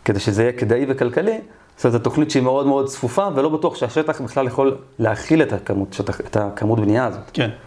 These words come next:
Speaker 1: ואז נוצרים כל מיני פתרונות, כמו קרקע משלימה, שזה המדינה בעצם נותנת קרקע אחרת, שבו היזם יכול לבנות דירות נוספות כדי לכסות את הערך הכלכלי שלו, אה, או מה-, ממש מענקים.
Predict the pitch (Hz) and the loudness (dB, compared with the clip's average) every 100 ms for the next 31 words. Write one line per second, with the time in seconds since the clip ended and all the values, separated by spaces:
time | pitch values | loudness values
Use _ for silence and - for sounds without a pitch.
0 | - - - - - 110 131 139 131 131 | -20 -20 -20 -12 0 2 2 0 0 0
1 | 135 135 135 131 - 117 123 135 131 117 | 0 0 0 -2 -2 -2 0 -2 -2 -2
2 | 113 107 - - - - - - - - | -2 -2 -8 -20 -20 -20 -20 -20 -20 -20
3 | - - - 123 117 117 104 104 107 135 | -14 -10 -2 -2 0 0 0 0 2 0
4 | 151 - - - - - - - - 110 | -4 -12 -20 -20 -20 -20 -20 -12 -2 0
5 | 107 104 104 110 117 110 110 101 110 101 | 2 0 0 2 0 -2 -2 -2 -2 -2
6 | - 110 110 95 - 135 139 135 107 110 | -2 -2 -2 -4 -2 0 0 0 -2 -2
7 | 110 104 110 107 110 107 113 107 110 120 | -2 -2 -2 -4 -4 -2 0 2 0 -2
8 | - 110 139 135 120 113 123 123 123 127 | -6 -2 0 0 2 0 0 -4 0 0
9 | 120 120 123 120 127 123 135 127 - - | 0 -2 -4 0 2 2 2 -2 -4 -20
10 | - - - - - - 110 107 107 127 | -20 -20 -20 -20 -18 -4 0 0 0 0
11 | 135 123 117 117 120 135 117 110 160 110 | 0 -2 0 -2 0 0 0 -2 -2 -4